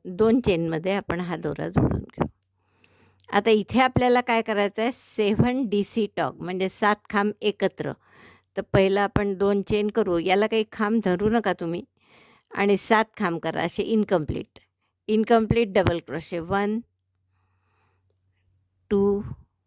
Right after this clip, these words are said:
थ्री,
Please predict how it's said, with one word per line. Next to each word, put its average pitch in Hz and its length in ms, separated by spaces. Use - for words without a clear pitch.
थ्री, 208 500